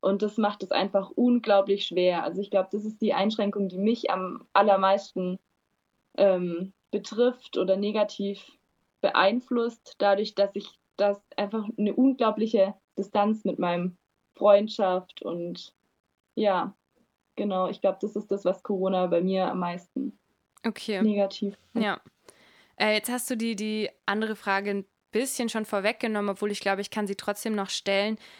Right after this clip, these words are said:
Speaker 2: Du
Speaker 1: Mhm.
Speaker 2: studierst ja jetzt soziale Arbeit und du hast ja grad gesagt, du
Speaker 1: Ja.
Speaker 2: wärst gerne, bevor du studierst, ähm, noch mal nach Indien gegangen. Aber musstest du
Speaker 1: Ja.
Speaker 2: generell deine Zukunftspläne total umkrempeln jetzt wegen Corona? Oder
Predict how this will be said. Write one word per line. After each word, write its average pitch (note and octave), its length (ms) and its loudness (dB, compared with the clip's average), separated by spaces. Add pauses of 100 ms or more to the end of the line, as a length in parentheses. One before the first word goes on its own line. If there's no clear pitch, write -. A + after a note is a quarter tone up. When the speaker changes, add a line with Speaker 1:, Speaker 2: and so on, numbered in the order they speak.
(300)
Speaker 2:
Du A#3 80 2
Speaker 1:
Mhm. C4+ 40 6
Speaker 2:
studierst B3 420 0
ja A3 80 2
jetzt G#3 300 0
soziale G3 480 -2
Arbeit F#3 400 0
und F#3+ 80 -4
du F#3 120 -4
hast G#3+ 160 -2
ja A3 80 -2
grad G#3 220 -4
gesagt, G3+ 320 2
du A#3+ 40 4
Speaker 1:
Ja. A#3 80 2
Speaker 2:
wärst G#3 400 0
gerne, G#3 500 0 (400)
bevor A3 400 2
du B3+ 100 0
studierst, B3 880 -4
ähm, G3 420 0
noch G3+ 160 0
mal G3+ 160 2
nach G3 140 -2
Indien G3+ 320 0
gegangen. F3+ 400 -4 (280)
Aber G#3 160 4
musstest C4 400 0
du B3 40 -6
Speaker 1:
Ja. A3 40 -4
Speaker 2:
generell A#3 720 0
deine G#3 320 -2
Zukunftspläne A#3+ 1160 -4
total A#3 600 -2
umkrempeln B3+ 720 -2
jetzt B3 240 -6
wegen A#3+ 180 -4
Corona? B3 640 -2
Oder G#3 280 0